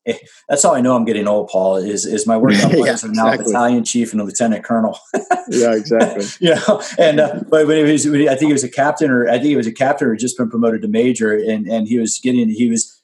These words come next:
Speaker 1: as an officer, he still had to go through the, uh, the, the, the induct for recon, for the recon teams, he still had to go through the training. And I went and did some of the training with him as he was getting ready to go into it. It kicked my butt. And, and
Speaker 2: <laughs>
Speaker 1: I look at the top athletes in the world,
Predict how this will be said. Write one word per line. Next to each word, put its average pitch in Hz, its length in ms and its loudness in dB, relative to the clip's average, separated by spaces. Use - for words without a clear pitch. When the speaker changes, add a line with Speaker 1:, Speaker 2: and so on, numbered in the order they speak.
Speaker 1:
as 123 140 0
an 127 60 0
officer, 135 360 0
he 123 140 0
still 127 200 0
had 120 40 4
to 113 80 -2
go 120 200 2
through 117 220 -4
the, 107 160 0
uh, 98 240 2
the, 104 140 0
the, 107 200 -4
the 107 120 -6
induct 107 360 -2
for 110 100 -4
recon, 113 420 -2
for 120 80 -6
the 110 60 -2
recon 127 380 0
teams, 110 320 -2
he 131 80 0
still 131 160 2
had 123 80 2
to 120 60 2
go 117 60 4
through 110 160 -4
the 107 80 -4
training. 127 500 0
And 120 260 2
I 123 60 4
went 139 180 2
and 117 80 0
did 127 120 2
some 123 160 2
of 117 40 2
the 110 60 -2
training 147 340 0
with 113 140 2
him 110 140 0
as 110 120 0
he 110 60 -4
was 110 60 -4
getting 110 240 -2
ready 117 240 2
to 107 60 -4
go 117 220 2
into 143 240 -2
it. - 60 -6
It - 240 -8
kicked 147 360 -4
my 117 340 -4
butt. 127 440 -2
And, 117 220 0
and 120 220 2
Speaker 2:
<laughs> - 380 -2
Speaker 1:
I 170 280 2
look - 140 -2
at 156 100 -8
the - 120 -10
top 143 240 -2
athletes 120 420 -2
in 110 60 -2
the 107 100 -2
world, 123 460 0